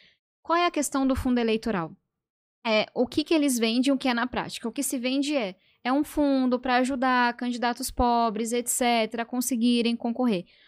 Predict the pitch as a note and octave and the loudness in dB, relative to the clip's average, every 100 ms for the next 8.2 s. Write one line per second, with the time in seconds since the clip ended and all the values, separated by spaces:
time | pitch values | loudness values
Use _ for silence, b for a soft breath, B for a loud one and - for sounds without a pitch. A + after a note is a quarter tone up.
0 | b B3 D4+ D#4 D#4+ C#4+ C#4 C4 C4 - | b 0 2 4 2 0 0 2 2 2
1 | F#3 - - A3 A#3+ C#4 D4+ C#4+ C4 B3+ | -2 -2 -4 2 4 4 4 0 2 2
2 | C4 C4 B3+ B3 A#3 - B3 A#3+ G3 - | 2 0 0 -2 -4 -4 -2 -2 -4 -6
3 | F#3+ - _ _ _ _ - - C4 C4 | -10 -12 _ _ _ _ -14 2 4 4
4 | - B3 B3 B3+ D#4+ - - - A#3+ - | 2 0 2 0 -2 -6 -10 -2 -2 0
5 | B3 A3+ B3+ - A#3+ A#3 - E4+ G4 A#3 | 0 2 0 -2 -4 -6 -4 0 4 4
6 | E3+ F3+ - - E4+ E4 C#4 C4 - B3+ | 4 -6 -14 -6 -2 0 0 -2 -4 -8
7 | - - C4 C#4 D#4 D#4+ - B3 G#3 F3+ | -8 -2 0 2 0 -2 -4 -4 -4 -6
8 | E3+ | -10